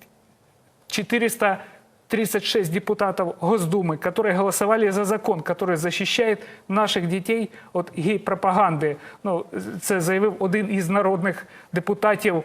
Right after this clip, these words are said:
Російської Думи. Е, бачите, як змішано все. Санкції змішали з якимось, е, законом про гей-паради і про можливості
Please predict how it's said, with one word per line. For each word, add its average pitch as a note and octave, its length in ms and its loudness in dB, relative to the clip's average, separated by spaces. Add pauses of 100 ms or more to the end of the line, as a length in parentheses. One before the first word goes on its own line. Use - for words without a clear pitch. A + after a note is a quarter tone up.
(300)
Російської G3+ 680 0
Думи. F3+ 440 0 (360)
Е, E3+ 220 2 (140)
бачите, A#3 480 2
як F#3+ 140 2
змішано F#3+ 440 0
все. E3 340 2 (220)
Санкції A#3+ 500 2
змішали F#3 520 2
з F3 60 -2
якимось, F#3+ 480 -2 (320)
е, E3+ 80 0
законом F#3 540 0
про G3 180 0
гей-паради G3+ 1000 2 (280)
і F#3+ 100 -2
про G3+ 600 2
можливості G3 1000 0